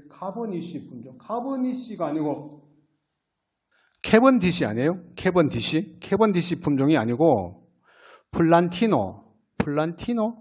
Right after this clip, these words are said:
어, 비슷하게 막 접근하는데, 플란티노. 예, 맞아요. 비슷해요. 플란티노.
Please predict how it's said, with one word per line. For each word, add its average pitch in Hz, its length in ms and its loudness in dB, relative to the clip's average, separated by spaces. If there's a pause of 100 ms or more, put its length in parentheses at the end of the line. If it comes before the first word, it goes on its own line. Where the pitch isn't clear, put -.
(460)
어, 185 180 4
비슷하게 247 380 8
막 190 200 4
접근하는데, 185 760 4
플란티노. 180 560 4 (1080)
예, 143 120 4
맞아요. 131 340 4
비슷해요. 180 600 6
플란티노. 202 840 0